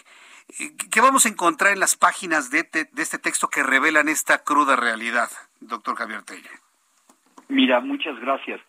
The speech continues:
Speaker 2: Eh, yo escribí este libro con tres objetivos.
Speaker 1: Sí.
Speaker 2: El primero era explicar, y lo primero que va a encontrar la gente va a ser una explicación clara de por qué el desabasto, cómo estábamos antes,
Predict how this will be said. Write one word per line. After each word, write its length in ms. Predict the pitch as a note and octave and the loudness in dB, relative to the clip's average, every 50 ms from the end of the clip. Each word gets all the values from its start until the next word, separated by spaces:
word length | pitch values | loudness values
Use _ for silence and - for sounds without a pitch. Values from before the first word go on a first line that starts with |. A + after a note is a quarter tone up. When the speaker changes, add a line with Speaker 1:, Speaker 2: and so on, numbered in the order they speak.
| _ _ - - _ - - | _ _ -20 -20 _ -18 -12
Speaker 2:
Eh, 320 | - C#3+ D3 D3+ D3+ - - - | -6 -4 -2 -2 -2 -4 -6 -6
yo 140 | F#3+ A3+ C4 | -4 -4 -4
escribí 560 | C4 - - - G3 F3+ C#3 C3+ C3 - - | -6 -8 -10 -12 -10 -10 -10 -8 -8 -8 -8
este 200 | A#3+ - - - | -8 -10 -12 -12
libro 460 | A2 A2 A#2 - G#2 G#2+ - - - | -12 -12 -12 -12 -10 -10 -12 -12 -12
con 320 | - - B2+ C3 C3+ C#3 C3+ - _ | -10 -8 -6 -4 -4 -6 -8 -12 _
tres 260 | - D3 C3+ B2+ - | -8 -6 -6 -6 -6
objetivos. 560 | - A#2+ - - G2+ - _ - - _ _ _ - | -10 -14 -14 -16 -18 -18 _ -20 -20 _ _ _ -8
Speaker 1:
Sí. 140 | - - D#3+ | -4 0 0
Speaker 2:
El 100 | E3 D#3 | 0 0
primero 440 | - F#3+ G3 G#3 B3 B3+ A#3 F#3+ E3 | -2 -4 -4 -2 -2 0 0 0 0
era 280 | D#3 D3 D3 D#3 D3+ - - | 0 0 0 0 -2 -4 -6
explicar, 640 | C3+ - - - - B2+ A#2+ - - A2 F#2 - - | -8 -8 -8 -8 -8 -8 -6 -4 -2 -2 -4 -4 -6
y 60 | - | -6
lo 140 | C#3 C3+ C#3+ | -4 -4 -4
primero 280 | - D#3+ E3+ G3+ G#3+ - | -6 -6 -6 -4 -4 -4
que 100 | - E3 | -4 -4
va 40 | E3 | -6
a 40 | |
encontrar 300 | E3+ D3+ C#3+ B2+ C#3 C#3 | -6 -6 -6 -4 -4 -4
la 100 | C3+ C3 | -4 -6
gente 220 | - - C3+ C3 C#3+ | -8 -8 -8 -6 -4
va 100 | C3+ C#3 | -6 -6
a 40 | - | -6
ser 140 | C#3+ C3+ | -6 -8
una 240 | C3+ C#3 C#3+ C#3 - - | -6 -4 -4 -6 -6 -8
explicación 800 | B2+ - - - - B2+ B2 A#2 - B2 A#2+ - - D3 D3+ D4+ | -14 -14 -14 -12 -10 -10 -8 -6 -6 -8 -8 -6 -8 -8 -8 -8
clara 380 | - C3+ B2+ A#2+ A#2 C3 C3 A#2+ | -6 -2 -2 0 0 -2 -4 -4
de 260 | - A#2+ B2 C#3+ - _ _ _ _ _ _ | -4 -6 -6 -6 -6 _ _ _ _ _ _
por 220 | - C#3+ C3 B2+ - | -4 -2 -2 -2 -4
qué 180 | - C#3+ D3 | -4 -2 -2
el 120 | D3 C#3 C3 | -2 -2 -4
desabasto, 600 | C3+ A#2+ - A2+ G2+ G2+ F#2+ - _ - - - _ _ _ _ _ - | -6 -6 -6 -6 -6 -6 -8 -10 _ -20 -20 -20 _ _ _ _ _ -2
cómo 320 | - E3+ F3 E3+ E3 D#3 | 0 0 0 0 0 -2
estábamos 540 | C3+ - - C#3+ C3+ C3 B2+ A#2 A2+ G#2+ - - | -2 -2 -2 -2 0 0 0 -2 -4 -8 -6 -4
antes, 440 | D#3 D3+ C#3+ C3+ - C#3+ D3 D3 | -4 -4 -4 -4 -6 -8 -8 -8